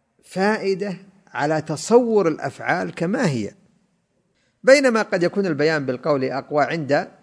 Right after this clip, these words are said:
المتعلمين أو العلماء أو نحو ذلك من أهل العلم الذين يعرفون دلالات الألفاظ. هو الحقيقة الحديث عندنا قال:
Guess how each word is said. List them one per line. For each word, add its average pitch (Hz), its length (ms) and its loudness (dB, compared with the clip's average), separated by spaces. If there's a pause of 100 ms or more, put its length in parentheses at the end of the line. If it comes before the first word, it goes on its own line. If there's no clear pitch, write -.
(160)
المتعلمين 127 960 -2
أو 104 160 -8
العلماء 135 640 -2
أو 143 80 -2
نحو 135 260 -6 (100)
ذلك 165 560 0 (560)
من 151 100 -6
أهل 156 180 2
العلم 185 300 0
الذين 160 320 2
يعرفون 147 540 0
دلالات 131 460 0 (420)
الألفاظ. 131 460 -6 (960)
هو 226 220 2
الحقيقة 202 600 -4 (800)
الحديث 135 460 -2
عندنا 110 500 -2 (220)
قال: 113 420 0